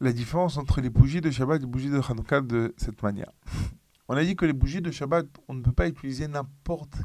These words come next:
quelle huile, n'importe quelle mèche. Il faut des mèches qui tiennent. Il faut de l'huile qui tient. Il ne faut pas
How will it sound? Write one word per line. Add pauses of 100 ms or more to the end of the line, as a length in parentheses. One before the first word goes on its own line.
(120)
quelle (1400)
huile, (200)
n'importe
quelle
mèche. (3000)
Il
faut (960)
des
mèches (120)
qui
tiennent. (840)
Il
faut
de
l'huile (720)
qui
tient. (640)
Il
ne
faut
pas